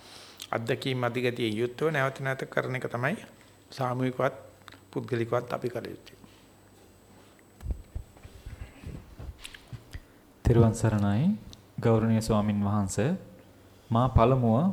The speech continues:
Speaker 2: පර්යංකෙන් වාඩි වී සිටින විට නාසයේ හුස්ම ඊටාම සියුම්ව දැනේ. ඒ සමගම උදරයේ පිම්බීම හැකිලිම ඊටා වේගයෙන් මට දැනේ.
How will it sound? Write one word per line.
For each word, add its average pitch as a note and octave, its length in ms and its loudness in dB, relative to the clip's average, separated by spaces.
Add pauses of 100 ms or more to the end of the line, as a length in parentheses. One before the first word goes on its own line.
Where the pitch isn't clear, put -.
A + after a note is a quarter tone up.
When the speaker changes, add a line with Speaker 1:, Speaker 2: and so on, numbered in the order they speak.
(120)
Speaker 2:
පර්යංකෙන් B2 720 2
වාඩි A2 320 4
වී A2+ 160 2
සිටින A2+ 320 0
විට G2+ 220 2 (440)
නාසයේ A2+ 480 2
හුස්ම A#2+ 360 0
ඊටාම A#2 460 0
සියුම්ව G#2 400 2
දැනේ. A#2 320 2 (800)
ඒ B2+ 180 6
සමගම A2+ 500 2 (380)
උදරයේ B2 420 4
පිම්බීම C3 500 2
හැකිලිම A#2 520 2 (260)
ඊටා A#2 340 2
වේගයෙන් A#2 480 2
මට A2 220 2
දැනේ. A2 320 0